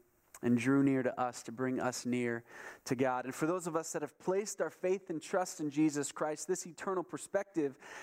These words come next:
now begins to cause a difference in our daily lives, or at least it should. And that's part of the following of Jesus. That's part of being a disciple of Jesus. It's part of living our lives in submission to him as Lord and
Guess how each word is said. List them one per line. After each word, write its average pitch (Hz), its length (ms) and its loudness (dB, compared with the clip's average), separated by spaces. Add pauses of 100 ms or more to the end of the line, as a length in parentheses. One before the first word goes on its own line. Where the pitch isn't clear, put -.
(160)
now 185 260 2
begins 175 440 0
to 170 100 -6
cause 170 460 0 (540)
a 143 60 2
difference 165 420 0
in 165 80 0
our 135 100 -2
daily 160 320 0
lives, 120 400 -2
or 143 140 2
at 147 80 2
least 208 260 -4
it 143 80 -10
should. 175 460 2
And 143 100 2
that's 185 140 0
part 196 240 2
of 147 60 -2
the 143 40 -8
following 151 760 -2 (460)
of 127 240 0 (180)
Jesus. 127 380 2
That's 170 180 0
part 190 200 -2
of 147 80 -8
being 165 180 2
a 151 60 2
disciple 151 640 -2
of 131 100 -2
Jesus. 131 360 -4
It's 139 100 -8
part 180 220 0
of 143 100 -2
living 165 300 4
our 143 100 2
lives 160 420 0
in 151 100 -6
submission 156 580 -4
to 143 80 2
him 151 200 0
as 127 200 0
Lord 160 400 4
and 131 120 -2